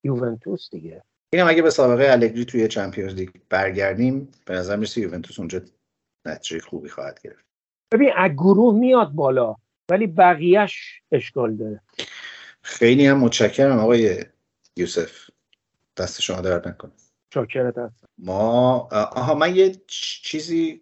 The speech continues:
Speaker 2: می‌خواستم، یه طرح موضوعی بکنم.
Speaker 1: بشون.
Speaker 2: ما داریم بررسی می‌کنیم ببینیم که اگر بشه به زودی در یک تاریخی یک برنامه لایو ضبط کنیم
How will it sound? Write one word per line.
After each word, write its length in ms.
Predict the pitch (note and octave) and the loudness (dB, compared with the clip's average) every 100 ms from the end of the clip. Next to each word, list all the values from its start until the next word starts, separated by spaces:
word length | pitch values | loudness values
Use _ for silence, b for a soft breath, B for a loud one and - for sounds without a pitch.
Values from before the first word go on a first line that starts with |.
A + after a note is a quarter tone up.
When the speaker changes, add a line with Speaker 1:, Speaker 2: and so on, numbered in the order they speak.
| - | -18
Speaker 2:
می‌خواستم، 380 | A#2+ C3+ E3 D#3 | -10 -6 -2 -2
یه 60 | |
طرح 300 | D3 A2+ A2 | 0 -2 0
موضوعی 420 | A2 G2+ G2 C#3+ | -2 -4 -4 -6
بکنم. 540 | D3+ - A#2 G#2 F#2+ - _ - | -6 -6 -6 -6 -8 -16 _ -20
Speaker 1:
بشون. 340 | G#2 - G#2+ _ | -20 -20 -20 _
Speaker 2:
ما 580 | G#2 G2+ B2+ D3+ D3+ - - | -8 -2 2 2 0 -8 0
داریم 360 | A2 B2 D3+ C#3+ | 2 2 -2 -2
بررسی 380 | A#2+ G#2 A#2 C3+ | 0 0 -2 -6
می‌کنیم 340 | C#3+ D3 C#3+ | -4 -4 -2
ببینیم 300 | C3+ C3 C#3 | -2 -2 -4
که 140 | C3 A#2+ | -2 0
اگر 260 | A2 G#2 | 2 2
بشه 720 | F#2 F#2 - G#2+ B2 C3 C3 C3 | 2 -2 0 2 4 4 0 0
به 120 | G#2+ | 0
زودی 540 | F#2+ F#2+ F2 G#2 A#2+ B2+ | 0 -4 -6 0 2 2
در 200 | G#2 F#2 | 0 -2
یک 260 | G2 G#2 | -6 -14
تاریخی 640 | - F2 G2 - A#2 A#2+ - b | -6 -6 -6 -6 -4 -4 -8 b
یک 300 | G2 G#2+ - | 0 2 2
برنامه 800 | G2+ F#2 E2+ F2 F2 F2+ F#2 A2+ | 4 4 2 2 0 -2 2 2
لایو 320 | G#2+ G2 G#2 | 4 6 4
ضبط 300 | - - - | 2 -8 -10
کنیم 220 | - - | -18 -20